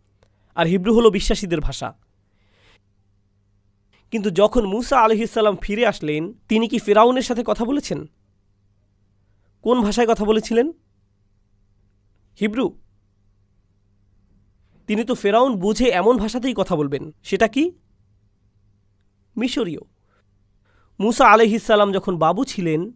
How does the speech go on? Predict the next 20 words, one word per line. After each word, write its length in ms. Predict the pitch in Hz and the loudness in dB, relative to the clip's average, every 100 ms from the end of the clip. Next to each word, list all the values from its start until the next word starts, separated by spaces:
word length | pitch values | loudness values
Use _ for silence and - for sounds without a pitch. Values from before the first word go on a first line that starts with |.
| _ | _
কারা 240 | 180 202 | 2 4
তাকে 200 | 254 247 | 2 -2
তুলে 220 | - 233 233 | -6 -4 -2
নিয়েছিল? 440 | 233 226 233 285 - _ _ - | -2 -2 -4 -4 -6 _ _ -4
ইহুদিরা 400 | 202 226 254 262 | -2 0 2 2
নাকি 160 | 254 | 0
মিশরীয়রা? 580 | 214 214 262 214 143 156 _ _ _ _ _ _ _ _ _ _ _ | -6 -4 -4 -2 -4 -6 _ _ _ _ _ _ _ _ _ _ _
মিশরীয়রা। 640 | 147 151 151 127 117 143 - | -4 0 0 -2 -6 -10 -6
আর 100 | 160 | -6
তাকে 300 | - 180 190 | -2 -4 0
রাজপুত্র 520 | 165 214 - 294 - | 2 2 0 -10 -6
হিসেবেই 360 | 196 185 214 214 | -4 0 0 2
বড় 220 | 170 170 | 0 0
করেছিল। 420 | 160 147 - 131 - _ | -4 -10 -12 -14 -16 _
যদি 280 | 160 202 262 | 2 2 4
তাকে 280 | 247 226 233 | 0 2 4
রাজপুত্র 480 | 185 180 285 - | 4 2 -8 -2
হিসেবেই 320 | 226 208 233 214 | -2 0 -2 2
বড় 220 | 180 220 | 2 4
করবে, 460 | 233 170 160 180 | 2 0 0 -2